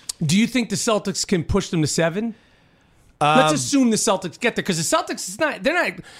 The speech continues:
Speaker 1: Washington
Speaker 2: well,
Speaker 1: could
Speaker 2: like,
Speaker 1: beat the
Speaker 2: today it
Speaker 1: Celtics.
Speaker 2: ca-, today it came out that Isaiah has a fractured jaw.
Speaker 1: I, you look, I'm surp-, I, yeah, I wouldn't be surprised.
Speaker 2: So he's got a fractured jaw, knocked out three teeth.
Speaker 1: Shit.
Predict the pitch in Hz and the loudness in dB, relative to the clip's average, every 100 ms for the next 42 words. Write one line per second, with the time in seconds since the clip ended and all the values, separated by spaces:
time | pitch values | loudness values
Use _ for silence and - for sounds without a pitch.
0 | - - 202 233 - 247 190 208 214 180 | -18 0 2 2 0 0 2 4 4 4
1 | 175 180 - 208 - - 214 277 - 233 | 4 4 2 -4 -4 2 2 2 -2 0
2 | 196 170 151 139 117 143 151 110 101 120 | 0 0 2 2 2 0 0 -2 -2 0
3 | 123 - 107 82 101 92 - - _ _ | 0 0 -2 0 2 2 -2 -10 _ _
4 | - 165 254 180 170 165 202 196 311 - | 0 0 0 -8 -4 0 2 2 0 2
5 | 170 277 254 - - - 175 220 196 220 | 0 0 -4 -8 -8 -4 0 2 2 2
6 | 233 214 185 156 196 226 131 107 - - | -2 -2 -2 -2 0 0 0 -6 -14 -4
7 | 180 139 165 175 196 151 117 - 165 185 | 0 2 2 2 2 2 0 -2 0 0
8 | - 151 160 143 139 139 160 180 151 - | -2 -4 0 2 2 0 -2 -2 -2 -2
9 | 143 135 - 123 123 - - - - | -2 -2 0 0 0 0 -2 0 -2